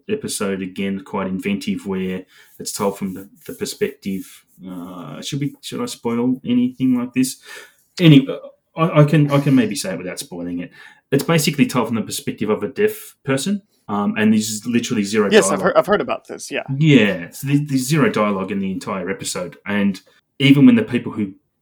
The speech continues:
Speaker 1: who are hearing people and, and speak, um, are together, there's still dead silence, and they may be just mouthing or, or miming to each other, or,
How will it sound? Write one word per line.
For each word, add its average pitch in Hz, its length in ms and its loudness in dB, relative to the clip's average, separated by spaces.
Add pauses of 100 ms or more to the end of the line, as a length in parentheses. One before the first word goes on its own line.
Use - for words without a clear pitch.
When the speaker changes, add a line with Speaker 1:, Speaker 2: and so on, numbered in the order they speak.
(120)
Speaker 1:
who 95 200 -4
are 95 160 -2
hearing 104 380 -2
people 131 340 -2
and, 104 200 -4
and 98 320 -4
speak, - 540 -2
um, 101 460 -2
are 107 80 -6
together, 151 580 -2 (120)
there's 110 240 -4
still 110 440 -4 (280)
dead 107 200 -4
silence, 90 500 -8
and 95 120 -8
they 95 100 -4
may 92 180 -6
be 92 200 -8
just 90 220 -12
mouthing 90 680 -8
or, 92 80 -12
or 92 80 -10
miming 92 400 -6
to 92 180 -10
each - 180 -10
other, 87 360 -8
or, 85 240 -8